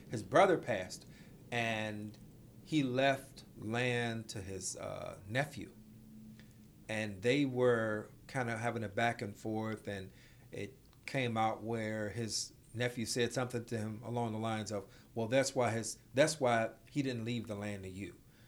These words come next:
right? To say that you weren't really, you didn't really want it,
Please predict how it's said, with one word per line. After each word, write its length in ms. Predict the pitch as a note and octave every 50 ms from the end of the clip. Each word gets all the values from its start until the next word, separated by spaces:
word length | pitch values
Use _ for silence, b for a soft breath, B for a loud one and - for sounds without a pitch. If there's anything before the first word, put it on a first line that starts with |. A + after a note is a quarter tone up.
| b b b b - - - -
right? 220 | G2+ G#2 G2+ G2
To 80 | - G#2+
say 260 | - - B2+ B2+ B2+
that 280 | A#2 A#2 A2 G#2+ - -
you 300 | - - A2 A2+ C3+ C#3
weren't 280 | C3 B2 B2 B2+ B2 -
really, 320 | A2 G#2+ A#2+ B2 A#2 A#2 A#2
you 200 | G#2 G2 A2 C#3+
didn't 220 | D3+ C#3 A#2 A2+
really 220 | A#2 A2 G#2+ F#2+ F2+
want 240 | G2 A#2+ C#3 C#3+ C#3
it, 160 | C3+ - -